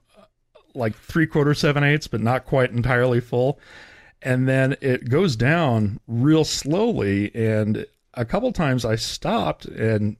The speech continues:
when it said I was down to a quarter tank 'cause I didn't wanna go too far, and you fill it up, and I know it's a twenty gallon tank,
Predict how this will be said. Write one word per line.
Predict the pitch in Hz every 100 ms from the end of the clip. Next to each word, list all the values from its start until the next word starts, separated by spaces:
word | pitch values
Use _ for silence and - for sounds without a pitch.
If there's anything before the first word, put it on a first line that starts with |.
| -
when | 147 117
it | 107
said | - 127 113 -
I | 123
was | 117
down | 110 123
to | 117
a |
quarter | - 135 107
tank | - 226 107 -
'cause | 95
I |
didn't | 98 98
wanna | 101 101
go | 127
too | 214 123
far, | 113 107 131 - - - -
and | 147 135
you |
fill | 110 - 131
it | 131
up, | 220 190 110
and | 107 101
I | 107
know | 110 135
it's | 143
a | -
twenty | 147 117
gallon | 107 214 190
tank, | 156 131 143